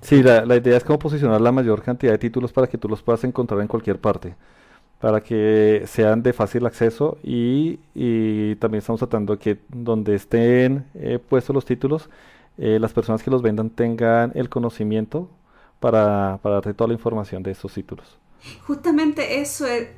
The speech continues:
Speaker 2: eso era el tercer punto que me recordaba, esto de que la gente que venda tenga conocimiento. Acá también, eh,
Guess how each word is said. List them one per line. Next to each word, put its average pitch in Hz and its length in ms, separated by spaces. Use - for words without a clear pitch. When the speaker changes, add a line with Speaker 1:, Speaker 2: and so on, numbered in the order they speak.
Speaker 2:
eso 233 240
era 277 140
el 240 180
tercer 233 420
punto 277 220
que 247 120
me 175 680
recordaba, 202 640
esto 226 240
de 208 200
que 202 160
la 202 140
gente 226 360
que 220 140
venda 226 500
tenga 226 240
conocimiento. 220 760
Acá 233 460
también, 220 600
eh, 190 640